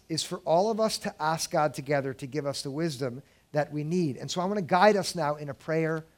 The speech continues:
for wisdom. Let's join our hearts together in prayer. Uh, God, each of us in our own way needs to hear from you about the path that you're setting out before us.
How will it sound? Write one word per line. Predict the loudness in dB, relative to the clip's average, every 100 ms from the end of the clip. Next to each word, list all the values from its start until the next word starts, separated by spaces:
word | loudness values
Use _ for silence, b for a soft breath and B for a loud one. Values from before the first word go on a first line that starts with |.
| _
for | -12 -8
wisdom. | -6 -6 -6 -10 -10 _ _ -20 _
Let's | -2 -2
join | -2 0 2
our | 2
hearts | 2 -2 -2 -6
together | -2 -2 -2
in | -6
prayer. | -6 -6 -6 -14 _ _ _ _ _ _ -20 -20 -20 _ _ b b b b b
Uh, | 0
God, | 8 8
each | 8 6
of | 6
us | 6 4
in | 4
our | 4 2
own | 0 2 2
way | 6 6 6 2 -6 _ _ _ _ _ -10
needs | 0 4 4 2 0
to | -2
hear | -2 -4 0 0
from | 0 -2 -2
you | -2 0 2 0 0
about | 2 4 4
the | 0
path | -4 4 4 4
that | -2 -2
you're | -4
setting | -2 -4 -2
out | -4 -4
before | -8 -12 -12 -12
us. | -14